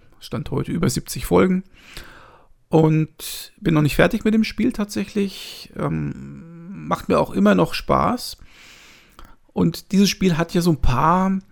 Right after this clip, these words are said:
Dinge, die nicht so ganz, oder so Hardcore-Fans nicht ganz so gut gefallen. Ne? Zum Beispiel, dass es nicht die ganzen Söldner gibt aus dem Vorgänger,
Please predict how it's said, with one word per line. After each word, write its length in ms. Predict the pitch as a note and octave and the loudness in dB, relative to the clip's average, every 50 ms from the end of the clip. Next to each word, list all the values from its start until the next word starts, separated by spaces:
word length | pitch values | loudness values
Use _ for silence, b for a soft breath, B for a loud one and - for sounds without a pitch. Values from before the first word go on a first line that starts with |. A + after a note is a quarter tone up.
| b b b b b b b b b b - _ - - - - - _ _ | b b b b b b b b b b -20 _ -20 -20 -20 -20 -20 _ _
Dinge, 280 | - E3+ F#3 F#3+ F#3 F3 | 4 6 6 6 6 6
die 320 | E3 E3 D#3 D#3+ E3 E3 | 4 0 -2 0 2 2
nicht 180 | D#3+ D#3+ D#3 - | 2 2 0 0
so 180 | - D#3 C#3 C3 - | -2 -4 -4 -4 -4
ganz, 480 | - - A2+ C3+ D3+ - - - - | -4 -2 -2 0 -2 -2 -2 -4 -4
oder 220 | - - C#3 C3+ C3+ | -2 0 0 0 0
so 180 | B2 A2 - | 0 -2 0
Hardcore-Fans 560 | - - - - - D3+ C3 - - - - - | 0 -2 -2 0 -2 -2 0 -2 -4 -4 -6 -8
nicht 140 | B2 - | -10 -6
ganz 180 | - - A#2 A2+ | -6 -4 -2 -2
so 80 | - C3+ | -2 -2
gut 260 | B2+ C#3+ C#3 - - | -2 -2 -4 -4 -6
gefallen. 420 | - - - - A#2+ B2 C3+ C#3 | -4 -2 -2 0 0 -2 -2 -2
Ne? 100 | C#3 - | -2 -2
Zum 180 | - - - - | -2 -4 -4 -2
Beispiel, 380 | - - A#2+ A#2+ - - - | -4 -4 -4 -6 -6 -6 -6
dass 140 | - - E3+ | -6 -4 -4
es 300 | - - D3 - - - | -2 -2 -2 -2 -4 -4
nicht 220 | D3+ D#3+ C#3+ - - | -2 -4 -2 0 0
die 60 | - | 2
ganzen 340 | - F3 F3 E3 - F3 D#3 | 4 4 2 4 2 0 2
Söldner 340 | D3 D3+ D3+ D3+ - D3 | 2 2 2 2 0 -2
gibt 240 | C#3 - D3 - - | -2 -4 -6 -6 -8
aus 120 | - B2+ - | -10 -8 -8
dem 300 | - - - - E3+ - | -8 -8 -8 -8 -10 -8
Vorgänger, 760 | - - - D3+ C#3 C3+ C#3 C3+ - B2+ - C3 - - | -4 -4 -2 -2 0 0 0 0 0 0 -2 -2 -4 -8